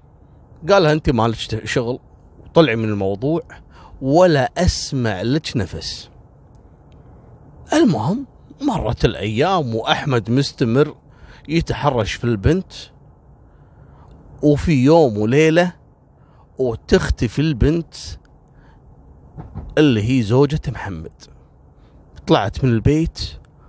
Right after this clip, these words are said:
ولا حد عرف وين راحت.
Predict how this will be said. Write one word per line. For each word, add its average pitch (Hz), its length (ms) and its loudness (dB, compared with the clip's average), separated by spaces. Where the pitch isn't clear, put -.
ولا 131 340 2
حد - 360 -6
عرف 123 680 -4
وين 127 180 4
راحت. - 520 -8